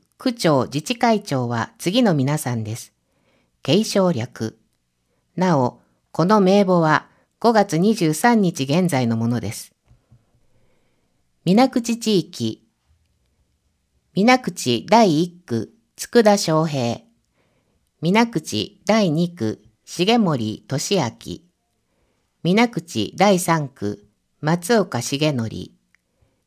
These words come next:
水口第四区、中村勝。水口第五区、上島俊和。水口第六区、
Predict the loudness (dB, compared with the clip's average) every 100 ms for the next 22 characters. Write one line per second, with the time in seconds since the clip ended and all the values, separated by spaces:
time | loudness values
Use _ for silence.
0 | _ 0 2 2 -2 -4 -6 2 2 4
1 | 2 0 -2 -8 -8 -8 _ _ _ _
2 | -6 0 2 4 4 2 0 -2 -2 -2
3 | -6 -10 _ _ _ _ _ _ _ _
4 | _ -4 0 2 0 -6 -6 -6 -2 0
5 | 2 0 -2 -4 -6 -8 -8 _ _ _
6 | -2 2 2 0 0 0 -2 -6 -6 -6
7 | -6 -6 -10 _ _ _ _ _ _ _
8 | _ _ _ _ _ -2 0 0 -2 -6
9 | 0 2 2 2 -2 -6 -8 -8 -8